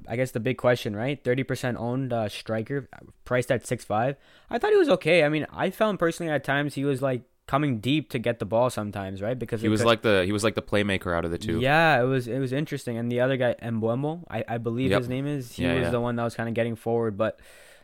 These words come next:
Speaker 1: hey, man, I'll, I'll, I'll give it a few more weeks, see how he does. I mean, there's definitely goals in him.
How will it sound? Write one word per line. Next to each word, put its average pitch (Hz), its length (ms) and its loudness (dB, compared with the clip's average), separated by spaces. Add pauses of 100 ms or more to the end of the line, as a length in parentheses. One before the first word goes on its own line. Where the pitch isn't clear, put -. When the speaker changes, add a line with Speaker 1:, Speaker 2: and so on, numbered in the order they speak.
(100)
Speaker 1:
hey, 170 140 6
man, 131 200 4
I'll, 120 160 2
I'll, 135 220 2
I'll 143 100 2
give 160 180 2
it 160 100 6
a 135 40 2
few 147 180 -2
more 139 160 2
weeks, 127 240 2
see - 180 -4
how 123 140 4
he 120 100 4
does. 113 280 2
I - 20 0
mean, 113 140 0
there's 113 120 -2
definitely 127 340 -2
goals 113 260 2
in 120 80 0
him. 123 220 -2